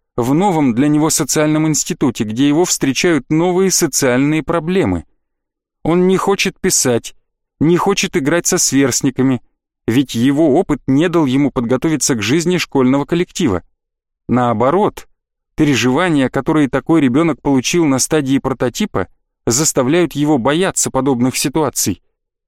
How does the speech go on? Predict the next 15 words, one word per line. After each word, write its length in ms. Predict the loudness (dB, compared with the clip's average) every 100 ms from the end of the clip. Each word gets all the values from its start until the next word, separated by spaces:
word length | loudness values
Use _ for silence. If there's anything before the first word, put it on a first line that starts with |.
| -4
Он 140 | 0
ещё 320 | 2 0 0 0
больше 400 | 0 0 0 0
ищет 340 | 0 -2 -2
заботы 560 | 0 0 0 0 -2 -2
и 100 | -2
любви. 540 | -2 -4 -4 -2 -2 _ _ _ _ _ _ _ -6
Причём 400 | -2 0 0 0
характеристики 760 | -2 -4 -4 -2 -2 -4 -6
такой 300 | -6 0 2
личности 560 | 2 0 -4 -4 -6 -8 _ _ _
отнюдь 540 | -4 -2 0 0 0 0
не 160 | 0
являются 480 | 0 0 0 0 -2
наследственными, 920 | 0 0 0 -2 -2 -2 0 -2